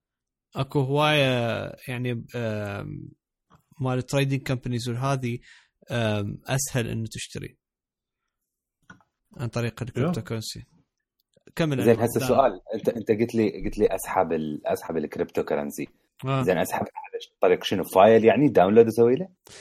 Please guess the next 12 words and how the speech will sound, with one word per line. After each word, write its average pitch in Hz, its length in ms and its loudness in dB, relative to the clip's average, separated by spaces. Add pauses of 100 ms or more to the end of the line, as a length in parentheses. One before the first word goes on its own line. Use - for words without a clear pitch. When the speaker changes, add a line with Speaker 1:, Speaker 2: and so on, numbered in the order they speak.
(340)
Speaker 1:
آه، 175 440 6
إي، 214 300 6
هو 202 160 4
يكون 190 360 2
على 165 220 0
شكل، 156 580 0
آه، 131 300 0
حسب 147 440 -4
ما 147 280 -2
أعرفه، 160 460 -2
هو 143 440 0 (380)
بيفت 143 500 0